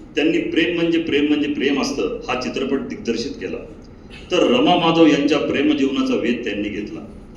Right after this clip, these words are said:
ऐतिहासिक चित्रपट दिग्दर्शित करणारी पहिली दिग्दर्शिका म्हणून देश विदेशात त्यांचा सन्मान झाला आहे.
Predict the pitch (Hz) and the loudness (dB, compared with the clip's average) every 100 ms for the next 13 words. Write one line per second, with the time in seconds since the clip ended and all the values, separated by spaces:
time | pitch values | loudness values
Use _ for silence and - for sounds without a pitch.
0 | - - - - 120 156 196 - 120 156 | -20 -20 -20 -2 2 4 2 2 2 0
1 | - - 165 - 127 - 147 147 - 139 | 2 2 2 -2 -4 -2 0 0 -2 -4
2 | 127 135 135 135 120 123 - 120 - 135 | -4 -2 -2 2 4 4 2 0 0 0
3 | - 139 135 120 120 - 139 120 131 123 | 0 -2 2 2 2 2 0 0 -2 -4
4 | 131 123 - 110 - - 104 117 - - | -4 -6 -8 -6 -6 -6 -6 -4 -2 -4
5 | - - | -6 -8